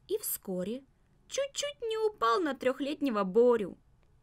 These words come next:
Цветы поливал он из маленькой лейки, и здесь не нашёл почтальон неумейки. Присел почтальон, отдохнул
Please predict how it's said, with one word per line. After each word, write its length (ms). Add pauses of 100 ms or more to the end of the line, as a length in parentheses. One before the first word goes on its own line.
(640)
Цветы 480
поливал 580
он 220
из 160
маленькой 500
лейки, 560 (440)
и 120
здесь 500
не 180
нашёл 380
почтальон 800
неумейки. 800 (880)
Присел 640
почтальон, 880 (640)
отдохнул 1040